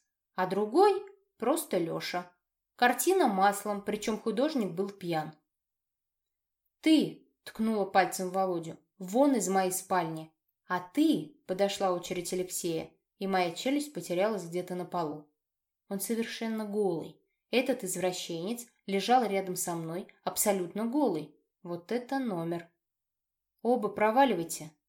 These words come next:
На удивление, ни один, ни второй не стали спорить, видимо, осознавая всю абсурдность ситуации, но и выполнять мои требования не торопились.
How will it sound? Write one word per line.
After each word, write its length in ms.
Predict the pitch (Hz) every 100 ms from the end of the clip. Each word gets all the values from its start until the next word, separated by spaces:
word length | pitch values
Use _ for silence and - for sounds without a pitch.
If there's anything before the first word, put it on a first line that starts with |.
| _ _ _ _ _ 208
На 140 | 240
удивление, 800 | 294 294 294 302 392 370 320 277
ни 160 | 233
один, 520 | 208 190 180 269 339 262
ни 120 | 196
второй 400 | - 190 277 311
не 80 | 214
стали 340 | - 254 240
спорить, 600 | 233 - 202 185 165 180
видимо, 380 | 185 202 202 190
осознавая 680 | 190 185 190 185 214 247 202
всю 240 | - 202
абсурдность 680 | 202 - 240 202 196 196 -
ситуации, 800 | 208 277 247 170 - 170 160 - _ _ -
но 140 | 254
и 100 | 349
выполнять 580 | 311 302 240 196 220 -
мои 180 | 226 202
требования 600 | - 180 185 208 214 208
не 120 | 208
торопились. 760 | 208 208 202 175 151 143 -